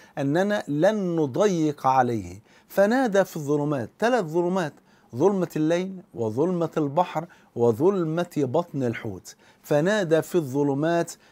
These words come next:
أن لا إله إلا أنت سبحانك إني كنت من الظالمين.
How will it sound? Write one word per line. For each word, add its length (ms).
أن 280
لا 280
إله 600
إلا 720
أنت 440
سبحانك 1200
إني 640
كنت 560
من 260
الظالمين. 1000